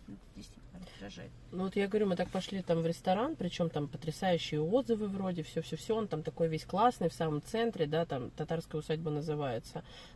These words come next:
Speaker 2: Ну просто пипец, потому что мы до этого ходили в какие-то менее известные рестораны, а один из них вообще был,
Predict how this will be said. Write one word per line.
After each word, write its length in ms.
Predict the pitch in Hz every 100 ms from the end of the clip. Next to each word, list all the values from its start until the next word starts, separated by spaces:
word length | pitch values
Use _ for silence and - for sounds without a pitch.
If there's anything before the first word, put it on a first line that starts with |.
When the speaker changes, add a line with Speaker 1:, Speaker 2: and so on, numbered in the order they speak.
| -
Speaker 2:
Ну 60 |
просто 340 | 170 233 - 220
пипец, 600 | - 190 160 147 - - -
потому 200 | 165 180
что 100 | -
мы 80 | 170
до 60 | 185
этого 180 | 180
ходили 300 | 175 170 175
в 60 | 165
какие-то 320 | 165 185 165
менее 340 | 180 196 185 160
известные 380 | 170 170 - 160
рестораны, 400 | 160 175 233 302
а 80 | 185
один 240 | 175 214
из 120 | 208
них 140 | 190 185
вообще 280 | 170 - 202
был, 280 | 175 180